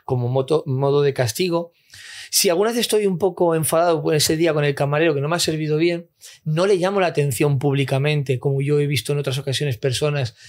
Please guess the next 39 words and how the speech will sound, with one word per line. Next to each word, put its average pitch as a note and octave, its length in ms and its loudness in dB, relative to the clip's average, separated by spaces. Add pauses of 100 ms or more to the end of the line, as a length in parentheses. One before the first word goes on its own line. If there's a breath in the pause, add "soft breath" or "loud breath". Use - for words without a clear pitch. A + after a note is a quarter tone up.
(140)
que C#3 100 0
faltan D#3+ 320 -2
hasta C3 220 -2
el B2 80 0
respeto C3+ 480 0
o C#3 160 4
incomodan. C3+ 720 -2 (340 loud breath)
Yo D#3+ 160 2
lo F#3+ 140 2
que G3 120 0
hago, G#3 220 0
que F#3 80 -4
ese E3 220 2
día G3+ 200 0
te F3 80 -4
dejo D#3 220 0
solo F3 380 2
un D3+ 160 -2
euro C3 240 -2
de B2 80 -4
propina. A#2+ 480 -6 (1600 loud breath)
Y D3+ 100 -4
tú C4 180 -6
ya G3 100 -4
lo C3 80 -4
entiendes. A2 600 -6 (1200 soft breath)
Si - 180 -6
eres G2 180 -2
listo. C#3+ 400 -2 (540 loud breath)
Entonces F#3 280 2
tú G#3 80 -4
ya G#3 100 2
sabrás G3 280 2
que - 80 0
el C#3+ 80 0
próximo F#3+ 260 2
día F3+ 220 2
que C#3+ 100 2
venga, G3 460 0